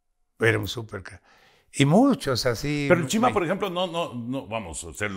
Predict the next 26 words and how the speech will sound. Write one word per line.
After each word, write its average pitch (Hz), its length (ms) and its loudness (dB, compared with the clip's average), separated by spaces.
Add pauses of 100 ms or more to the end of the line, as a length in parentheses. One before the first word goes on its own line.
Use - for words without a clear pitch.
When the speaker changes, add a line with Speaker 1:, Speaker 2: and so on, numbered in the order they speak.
Speaker 1:
Lo 80 40 -8
Speaker 2:
pusiste 113 340 8
ahí, 131 180 10
Speaker 1:
fracturó, 120 500 4
Speaker 2:
¿no? 117 60 -10
Speaker 1:
lo 104 100 -2
fracturó 101 680 -4
Criarte 98 500 -8
en 98 120 -10
su 101 160 -10
mejor 95 320 -10
época. - 300 -16 (380)
Speaker 2:
Correcto. 80 220 -6
Speaker 1:
Siendo 107 180 2
un 104 80 -2
chavito. 98 420 -4 (960)
Era 123 180 6
un 107 120 2
extremo 101 320 -6
izquierdo. 104 520 -6
Speaker 2:
Y 127 160 2
ya 135 140 8
no 147 180 2
se 147 140 2
recuperó 127 540 -4
como 98 1000 -8